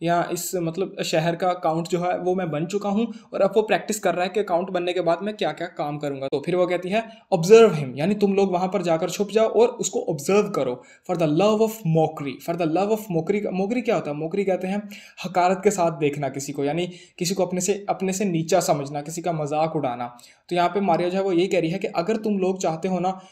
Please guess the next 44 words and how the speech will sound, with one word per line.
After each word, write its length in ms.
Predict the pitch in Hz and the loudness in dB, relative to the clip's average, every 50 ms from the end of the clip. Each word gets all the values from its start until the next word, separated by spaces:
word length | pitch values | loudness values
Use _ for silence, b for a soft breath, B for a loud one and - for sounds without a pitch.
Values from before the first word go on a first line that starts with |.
| B B B | B B B
उसको 260 | 196 - - 220 202 | -2 0 4 4 4
तुम 260 | 208 214 214 214 214 214 | 4 4 0 0 0 -2
नीचा 300 | 175 170 165 160 202 196 | 0 -2 0 0 0 0
दिखा 320 | 180 180 165 - 165 156 | 0 -2 -2 0 0 0
सको, 440 | 165 - 165 - 180 185 208 208 B B B B B - | 0 -2 -4 -4 -2 -4 -4 -4 B B B B B -2
तो 80 | 233 247 | -2 0
उसको 360 | - - 202 - - - 254 | 0 -2 -6 -8 -4 -2 0
नीचा 300 | 233 196 180 185 - 220 | 0 0 0 2 0 0
दिखाने 420 | 214 202 202 202 180 170 170 185 185 | 2 0 -2 0 0 0 0 0 0
के 140 | 190 175 | 0 0
लिए 180 | 160 160 165 165 | 0 0 0 0
ना, 320 | 165 180 185 185 - - - | 0 0 -2 -4 -8 -14 -8
जो 80 | - 180 | -8 -2
तुम्हारे 380 | 185 180 170 165 165 165 175 | -2 -2 0 2 2 2 2
अंदर 240 | 180 175 170 175 170 | 0 0 0 0 0
जो 100 | 165 185 | 0 0
लव 300 | 170 160 147 160 185 196 | 0 4 4 6 6 6
है, 140 | 170 165 160 | 4 0 -2
उसको 300 | - - 170 - - 196 | -2 -2 -6 -2 -2 0
नीचा 240 | 170 165 160 190 180 | 0 0 -2 -2 -2
दिखाने 380 | 170 165 - 160 147 147 147 | -2 -2 -2 -2 -2 -2 -2
का, 100 | 143 190 | -4 -4
उसकी 520 | 196 - - - 269 254 - - - 247 240 | -6 -6 -4 -4 -4 -4 -4 -4 -2 -2 -2
खातिर 380 | - - 156 151 - 196 170 | 2 2 0 2 2 -2 -4
तुम 160 | 165 - 165 160 | -2 -2 -4 -2
क्या 160 | 160 156 156 | 0 -2 -2
करो 160 | 160 175 180 | -2 -4 -4
कि 120 | 175 208 | -2 -2
जाकर 280 | 180 165 151 147 156 180 | 0 0 0 -2 -2 -4
उसको 300 | - - 170 - - 226 | -4 -6 -8 -4 -4 -4
ऑब्जर्व 480 | - - 156 139 - - 185 190 180 165 - 147 | -2 -2 -6 -4 2 4 4 4 4 2 -4 -6
करो। 280 | 127 120 117 113 - B B B B B B B - - | -4 -4 -6 -8 -10 B B B B B B B -2 0
"For 80 | 202 185 - - | 0 0 2 0
I 140 | 214 233 247 | 2 2 2
know 180 | 233 226 220 220 | 2 2 0 0
this 180 | 208 202 208 - | 0 -2 -4 -4
letter 400 | - 196 175 165 165 165 175 185 | -2 2 4 4 4 2 0 -4
will 320 | 170 151 160 170 190 190 175 | -2 0 0 2 2 2 0
make 380 | 160 151 151 156 165 160 - - | 0 -2 0 -2 -2 -2 -2 -4
a 80 | 160 160 160 - | -4 -4 -2 -4
contemplative 800 | 160 156 151 156 160 156 151 151 160 156 160 170 165 - 208 175 - 180 | -6 -6 -6 -4 -4 -4 -4 -4 -4 -2 -2 -2 0 -2 -2 -2 -2 -4
idiot 320 | 165 151 143 151 160 156 - - - | -4 -4 -2 -2 -4 -4 -6 -8 -8
of 100 | 143 - - - 156 | -8 -8 -10 -12 -8
him।" 120 | 147 123 | -8 -8